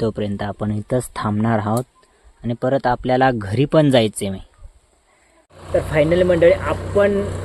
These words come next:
फिरून आलो, मंदिरात काय गेलो नाही, कारण की पूजा हवन चालू होतं, त्याच्यामुळे आपण आत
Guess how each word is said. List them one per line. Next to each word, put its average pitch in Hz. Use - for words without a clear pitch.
फिरून 175
आलो, 170
मंदिरात 165
काय 160
गेलो 147
नाही, 156
कारण 139
की 143
पूजा 139
हवन 127
चालू 131
होतं, 131
त्याच्यामुळे 131
आपण 131
आत 123